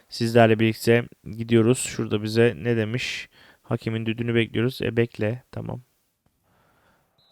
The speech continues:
Şöyle hızlarımızı ayarlayalım. Maç sırasında, özetler sırasında hızımız çok hızlı oldu. Şu seviye iyi gibi.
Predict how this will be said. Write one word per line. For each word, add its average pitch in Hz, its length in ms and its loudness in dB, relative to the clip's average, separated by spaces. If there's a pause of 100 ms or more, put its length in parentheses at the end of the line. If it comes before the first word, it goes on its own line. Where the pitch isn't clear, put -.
(600)
Şöyle 110 320 -4
hızlarımızı 110 800 -2 (100)
ayarlayalım. 107 640 -2
Maç 113 300 -4
sırasında, 110 600 -8
özetler 110 500 -4
sırasında 110 680 -8
hızımız 110 360 -10
çok 110 240 -8
hızlı 107 240 -6
oldu. 107 280 -6
Şu - 1300 -20
seviye 107 420 -6
iyi 104 320 -8
gibi. 110 320 -2